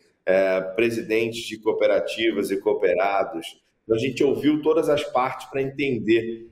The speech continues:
é, o que que, é, eles queriam e desejavam, é, dentro, né, dessa, desse círculo da logística reversa,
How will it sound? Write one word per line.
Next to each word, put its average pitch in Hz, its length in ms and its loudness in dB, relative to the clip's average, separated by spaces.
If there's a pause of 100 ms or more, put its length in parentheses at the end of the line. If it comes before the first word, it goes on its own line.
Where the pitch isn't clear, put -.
(160)
é, 101 540 0
o 98 140 -2
que 147 160 -4
que, - 160 -12 (360)
é, 110 380 2
eles 110 160 -6
queriam 131 540 2
e 123 40 0
desejavam, 117 1000 0 (560)
é, 98 640 2 (380)
dentro, 120 460 0
né, 110 240 0
dessa, 104 560 0
desse 110 280 -2
círculo 113 440 0
da 107 100 2
logística 104 500 0
reversa, 117 640 0